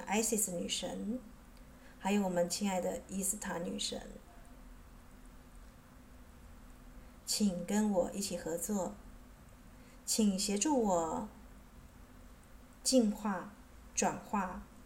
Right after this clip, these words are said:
我的眼睛穴位。我爱我自己，我赞同我自己。我知道看法就是信念。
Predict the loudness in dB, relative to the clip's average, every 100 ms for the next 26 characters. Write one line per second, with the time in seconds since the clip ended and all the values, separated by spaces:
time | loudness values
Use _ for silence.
0 | -18 0 2 4 4 2 2 2 4 2
1 | 4 4 2 -2 -12 -18 -18 -18 -18 -20
2 | -20 -18 -18 -18 -18 -20 -18 -18 -18 -18
3 | -4 0 8 8 8 6 4 0 -2 -6
4 | -8 -12 -18 -18 -6 -2 2 2 2 0
5 | 0 -2 -4 -4 -4 -6 -10 -18 -18 -18
6 | -18 -18 -18 -20 -18 -18 -18 -2 2 4
7 | 8 8 8 4 0 2 -2 -2 0 2
8 | 4 2 2 0 -2 -4 -6